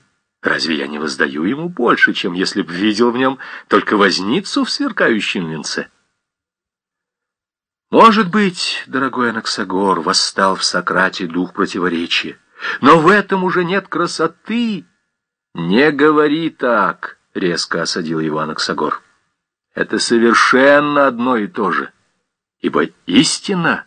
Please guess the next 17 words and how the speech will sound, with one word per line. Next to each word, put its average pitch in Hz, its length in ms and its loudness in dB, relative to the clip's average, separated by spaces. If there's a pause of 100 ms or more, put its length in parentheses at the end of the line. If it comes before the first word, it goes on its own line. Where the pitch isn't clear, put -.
(920)
то 107 220 4
же 131 140 0
самое, 131 480 -2
что 117 220 -6
красота. 110 600 -6 (2000)
Однако 208 460 4
Сократ 190 460 2
не 175 120 0
мог 185 240 2
совладать 107 520 -2
со 104 100 -6
своим 95 320 -4
волнением 165 640 -2 (200)
и 160 140 4
продолжал 190 680 4
бурно 127 420 -4
возражать. 87 760 -6